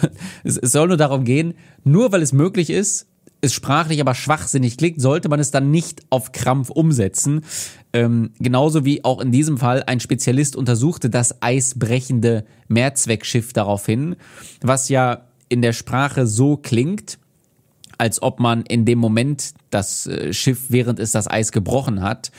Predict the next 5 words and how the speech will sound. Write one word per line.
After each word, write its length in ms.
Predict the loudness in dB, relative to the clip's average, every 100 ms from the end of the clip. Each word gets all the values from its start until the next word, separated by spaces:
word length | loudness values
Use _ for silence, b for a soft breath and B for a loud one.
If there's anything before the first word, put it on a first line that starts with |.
| B B _
äh, 140 | -2 0
untersucht 560 | 2 2 2 2 0
hat. 240 | -2 -2 -6 B B -4
Übrigens, 600 | 0 2 2 0 -2 -6 -10 -16
äh, 200 | -12